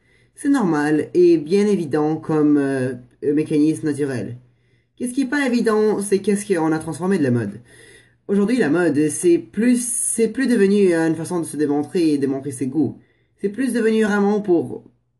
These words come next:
comme dans le temps des animaux, alors pour montrer ce pouvoir, plus que ta veste coûte cher, plus que c'est plus bon.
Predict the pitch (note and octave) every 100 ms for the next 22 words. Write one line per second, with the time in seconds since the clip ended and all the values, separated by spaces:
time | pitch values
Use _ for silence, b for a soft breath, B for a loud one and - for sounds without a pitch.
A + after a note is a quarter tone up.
0 | _ _ F#3+ E3 D#3+ D#3+ F3+ D3+ C#3 C#3+
1 | F3+ B2+ A2+ B2 A#2+ B2 B2 C#3 A#2+ B
2 | B - D3+ D#3 D3 D#3+ E3 D#3+ A#2+ -
3 | B B - A3 G3+ - F#3 E3 E3+ -
4 | D#3 - - A#3+ G#3+ G#3+ G3+ G3+ F#3+ -
5 | G#3 G3+ G3+ G3 F#3 C#3+ - - G3+ F#3
6 | F#3+ A2+ A#2+